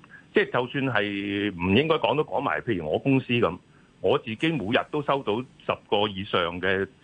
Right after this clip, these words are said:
讚賞電郵啊，喺 Facebook 度 send 短信俾我啊，係讚賞我啲員工佢哋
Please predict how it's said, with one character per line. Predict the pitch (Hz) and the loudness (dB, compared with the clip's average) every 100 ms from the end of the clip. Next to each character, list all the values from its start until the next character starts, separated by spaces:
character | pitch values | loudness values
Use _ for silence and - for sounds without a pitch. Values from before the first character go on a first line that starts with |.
| - | -6
讚 | 107 95 101 | -4 0 0
賞 | 90 87 120 | 2 0 0
電 | 95 85 | 0 2
郵 | 80 73 | 2 2
啊， | 85 90 85 | 0 0 0
喺 | 107 | 0
Facebook | 120 120 - - | 0 0 0 -2
度 | 82 | -2
send | - 107 110 110 - _ | 0 -2 -2 -10 -16 _
短 | - 98 | -4 0
信 | |
俾 | 127 90 101 95 | 0 0 2 2
我 | 85 | 0
啊， | 82 - - - - | -2 -10 -20 -8 -4
係 | 95 | -2
讚 | 104 113 | 0 0
賞 | 123 | 0
我 | 120 107 | 0 0
啲 | 123 | -2
員 | 82 80 | -4 -4
工 | - 117 | -2 -2
佢 | 104 92 | 0 0
哋 | 87 | 0